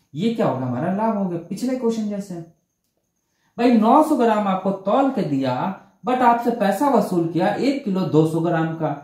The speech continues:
चार सौ ग्राम का पैसा extra वसूल उसने लाभ के रूप में कमा लिया।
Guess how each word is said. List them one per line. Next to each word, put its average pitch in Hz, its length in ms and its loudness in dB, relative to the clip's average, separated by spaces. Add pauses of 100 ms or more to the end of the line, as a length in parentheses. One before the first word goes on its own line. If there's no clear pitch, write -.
(440)
चार 294 300 6
सौ 269 100 -2
ग्राम 185 280 0
का 180 80 -2
पैसा 151 420 -2
extra 156 300 -6
वसूल 139 380 -4
उसने 156 240 -6
लाभ 135 420 2
के 131 80 -2
रूप 113 200 -4
में 226 240 -2
कमा 107 280 -4
लिया। 98 280 -8